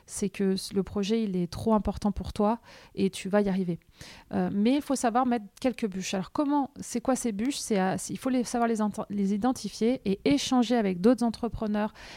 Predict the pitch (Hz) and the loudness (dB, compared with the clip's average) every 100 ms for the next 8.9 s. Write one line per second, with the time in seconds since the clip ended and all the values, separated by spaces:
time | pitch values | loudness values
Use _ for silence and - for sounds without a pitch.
0 | - - 214 - 196 - _ _ - 180 | -14 -2 0 2 0 -2 _ _ -10 4
1 | 170 277 277 - - 214 233 _ _ _ | 8 8 6 2 -2 0 -2 _ _ _
2 | - - 185 - - 247 277 _ _ _ | -18 -12 -10 -8 -2 -2 -2 _ _ _
3 | _ _ - - - 220 196 190 214 - | _ _ -12 -8 -2 2 4 4 2 0
4 | - 196 185 185 180 - - - - - | -6 -2 0 0 -4 -4 -4 -2 -6 -4
5 | - 240 220 220 208 196 180 180 - - | 2 2 2 0 0 0 -2 -6 -10 -14
6 | - 208 190 190 185 - - - - 214 | -6 -2 0 0 -2 -10 -20 -16 -4 -4
7 | - 262 - 214 196 - - - 208 196 | 0 -2 -2 -2 -4 -8 -10 -4 -2 0
8 | 190 185 185 - 185 185 185 233 | 0 -2 -2 -4 -4 -2 -2 -4